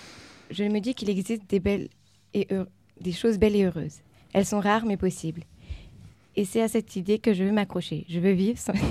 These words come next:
<laughs> sentir, être touchée.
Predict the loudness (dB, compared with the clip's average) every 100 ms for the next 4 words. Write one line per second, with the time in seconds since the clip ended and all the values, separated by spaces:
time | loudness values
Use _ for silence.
0 | 0 -2 _ _ _ -20 -20 _ -20 _
1 | -20 -20 _ -4 -4 0 -2 -2 -10 _
2 | -2 2 2 2 0 2 0